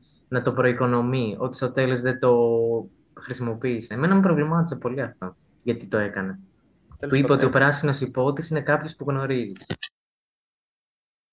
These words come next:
Speaker 2: Έτσι κι αλλιώς για μένα είναι και λίγο λάθος η λογική να τα βλέπουμε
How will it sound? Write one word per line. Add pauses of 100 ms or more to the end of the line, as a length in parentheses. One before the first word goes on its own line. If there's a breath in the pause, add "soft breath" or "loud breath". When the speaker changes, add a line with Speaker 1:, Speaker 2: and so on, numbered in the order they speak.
(600)
Speaker 2:
Έτσι
κι
αλλιώς
για
μένα
είναι
και
λίγο
λάθος
η
λογική
να
τα
βλέπουμε